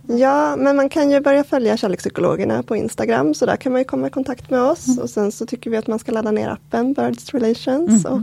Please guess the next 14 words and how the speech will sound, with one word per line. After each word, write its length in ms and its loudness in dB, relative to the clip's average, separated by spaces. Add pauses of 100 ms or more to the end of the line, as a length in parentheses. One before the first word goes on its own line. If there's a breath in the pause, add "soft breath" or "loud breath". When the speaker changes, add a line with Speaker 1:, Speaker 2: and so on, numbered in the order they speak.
(120)
Speaker 1:
och, 60 -6
eh, 440 0
komma 240 -2
igång 480 -2
och 60 -4
jobba 220 -4
där. 320 -4 (140)
Speaker 2:
Mm. 360 2 (140)
Speaker 1:
Det 120 0
var 180 -4
väl, 240 -6
är 100 -6
väl 200 -6 (400)
Speaker 2:
Ja, 220 0